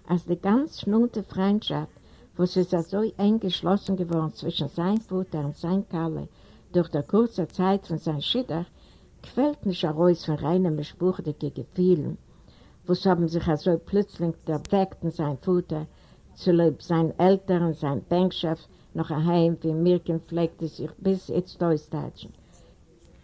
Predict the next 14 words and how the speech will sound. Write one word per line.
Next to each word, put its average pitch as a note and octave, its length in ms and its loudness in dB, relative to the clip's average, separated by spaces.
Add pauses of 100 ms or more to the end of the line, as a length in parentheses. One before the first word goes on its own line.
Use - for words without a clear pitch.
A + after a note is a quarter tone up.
(480)
Die G3+ 100 4
kleine A3+ 800 8
und F#3+ 160 8
große G3+ 540 4
Aufmerksamkeit, F3 1200 2 (460)
wo F3+ 80 2
sein F#3 300 4
Futter - 380 0
schenkt A3+ 420 2
sein F3 260 0
Kalle, G#3 500 0 (1080)
trugen A#3 560 10
aber F#3+ 300 8
fremden, G#3+ 720 8